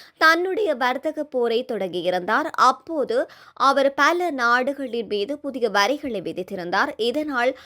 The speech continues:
அமெரிக்காவின் நட்பு நாடுகளும் பாதிக்கப்பட்டன. சீனா மீது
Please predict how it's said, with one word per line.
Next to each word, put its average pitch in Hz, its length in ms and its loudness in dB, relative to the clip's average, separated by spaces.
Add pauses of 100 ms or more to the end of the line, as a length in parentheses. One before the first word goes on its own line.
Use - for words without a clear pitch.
(180)
அமெரிக்காவின் 269 840 0
நட்பு 226 300 -4
நாடுகளும் 196 720 -2
பாதிக்கப்பட்டன. 170 640 -6 (100)
சீனா 269 500 -4
மீது 214 420 0